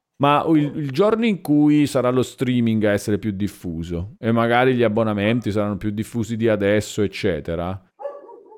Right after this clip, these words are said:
eh, là diventa, secondo me, un pizzico più difficile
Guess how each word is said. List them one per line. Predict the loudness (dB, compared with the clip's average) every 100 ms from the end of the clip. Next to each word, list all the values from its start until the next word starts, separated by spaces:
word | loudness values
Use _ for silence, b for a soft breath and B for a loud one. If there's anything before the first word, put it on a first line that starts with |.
| -20 _ _ -6
eh, | -4 -4 -4 -4 -2 0 0
là | 2 0
diventa, | 2 2 2 2 0
secondo | 0 0 0
me, | 2 2
un | 2 0 -6 _
pizzico | 0 0 -2 0 0
più | 0
difficile | -2 -4 -4 -6 -4 -6 -6 -8